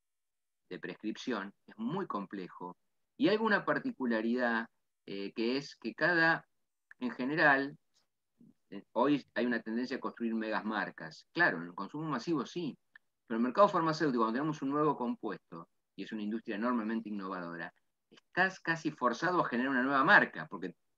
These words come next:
un nuevo, un, un, una nueva molécula es una nueva marca. Y esto le pone una importancia relativa al branding de la industria farmacéutica enorme,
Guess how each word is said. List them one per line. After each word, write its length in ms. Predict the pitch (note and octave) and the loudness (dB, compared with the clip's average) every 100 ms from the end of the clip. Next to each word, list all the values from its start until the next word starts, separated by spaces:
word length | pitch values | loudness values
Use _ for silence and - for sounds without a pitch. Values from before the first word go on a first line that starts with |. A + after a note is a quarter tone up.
| - | -2
un 120 | B2+ | 0
nuevo, 380 | C3+ C#3 A#2+ - | 2 0 -2 -8
un, 180 | C3 B2 | -10 -6
un, 260 | B2 C3 A#2+ | -2 -2 -2
una 200 | C3 B2+ | -2 0
nueva 260 | C3+ C#3+ D3 | 2 4 6
molécula 460 | D3+ E3+ F3 G3 | 6 4 2 2
es 120 | C3 A#2+ | 2 0
una 120 | A2 | 0
nueva 200 | A2+ A#2 | 4 4
marca. 460 | F#3 G#2+ D#2+ D#2 - _ _ _ _ _ - | 4 2 0 -12 -14 _ _ _ _ _ 0
Y 140 | A#2 | 2
esto 200 | E3 A3 | 4 6
le 120 | F3 | 6
pone 240 | - D3+ D#3+ | 6 4 4
una 880 | D3 C3+ B2 A#2 A2+ G2 F#2 D#2 - - _ _ - | 4 6 6 6 2 0 -4 -8 -14 -18 _ _ 0
importancia 760 | B2 A#2+ A#2+ F3 E3 D#3 C3+ | 2 4 4 4 4 2 4
relativa 760 | A#2+ A#2 A2+ - D#3 C3 G#2+ G#2+ | 4 4 2 2 2 4 4 2
al 200 | G#2 A2+ | 0 2
branding 280 | C#3+ B2+ | 6 4
de 60 | A2 | 4
la 60 | A2+ | -2
industria 200 | C#3 B2 | -4 -2
farmacéutica 480 | A#2+ C3+ D#3+ C#3+ - | -2 -2 -4 -4 -2
enorme, 640 | A2+ E3 D#3+ A#2+ A2+ A#2 | 0 4 4 4 0 -4